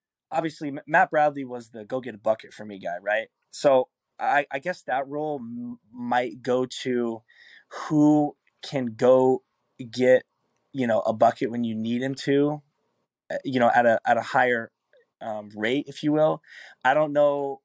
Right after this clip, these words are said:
you know, if, if, if Reese is better, you know, creating a shot, getting to the rim than, than Micah Parrish is. But, but I think if you're gonna replace that role of Matt Bradley, it's gonna be,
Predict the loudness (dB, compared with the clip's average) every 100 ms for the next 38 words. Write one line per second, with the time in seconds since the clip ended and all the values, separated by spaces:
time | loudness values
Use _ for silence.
0 | _ _ _ _ _ _ _ -18 -12 -10
1 | -10 -12 -14 -10 -6 -6 -8 -20 _ _
2 | -6 -6 -2 -2 0 -4 -8 -2 0 2
3 | 2 2 -2 -14 -20 -20 _ _ _ -8
4 | -4 -4 -6 _ -16 -2 0 0 -4 -2
5 | 2 4 4 0 -6 -20 -10 -8 -8 -10
6 | -10 -6 -2 -2 -4 -8 -8 -6 -2 -2
7 | -2 -4 -2 0 0 -4 -6 -6 -12 _
8 | -20 _ _ -2 0 2 0 -2 -8 -12
9 | -10 -8 -8 -8 -12 -16 -14 -8 -8 -4
10 | 0 0 2 0 2 0 -2 -4 0 -2
11 | -2 -4 -8 -10 _ _ _ -16 -16 -2
12 | 0 0 -2 -2 -2 -4